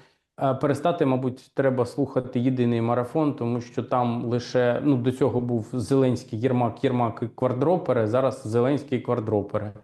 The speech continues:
І лише те, як добре буде жити в наступному році. Поки що, е, ситуація залишає бажати кращого по всім напрямкам. Фінансовому, безпековому, де й моральному. Давайте просто вийдемо на вулицю, це не робить,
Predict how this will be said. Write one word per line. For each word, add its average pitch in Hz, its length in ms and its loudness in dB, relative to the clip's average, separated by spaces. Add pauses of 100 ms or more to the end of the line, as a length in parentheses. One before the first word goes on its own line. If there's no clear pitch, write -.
(200)
І 131 100 0
лише 120 260 2
те, 135 260 2
як 113 340 0
добре 131 260 2
буде 110 320 0
жити 117 380 0
в 107 320 -2
наступному 117 600 -4
році. 101 340 -6 (400)
Поки 180 300 4
що, 120 640 0 (600)
е, 127 40 -12
ситуація 147 680 0
залишає 120 560 0
бажати 120 460 -2
кращого 107 640 -4
по 147 140 -2
всім 123 340 0
напрямкам. 104 540 -4
Фінансовому, 185 880 0
безпековому, 135 1080 0 (440)
де 170 100 4
й 190 60 6
моральному. 170 560 2
Давайте 143 360 2
просто 131 360 -4
вийдемо 123 440 2
на 123 100 2
вулицю, 147 440 0
це 127 180 -4
не 120 180 2
робить, 110 340 2